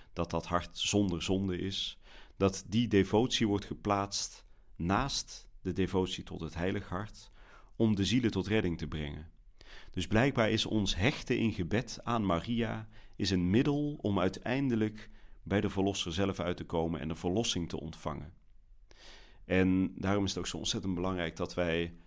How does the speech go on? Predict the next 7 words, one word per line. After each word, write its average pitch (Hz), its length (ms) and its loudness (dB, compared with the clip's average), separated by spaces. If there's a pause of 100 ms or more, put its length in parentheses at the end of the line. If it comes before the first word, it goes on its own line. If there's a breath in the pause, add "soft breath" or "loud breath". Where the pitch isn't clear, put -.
(200 loud breath)
dagelijks 92 880 -2
bidden 98 320 0
tot - 300 -4
Maria. 78 540 -6 (180)
Natuurlijk - 400 -10
de 90 60 -4
rozenkrans. 85 840 0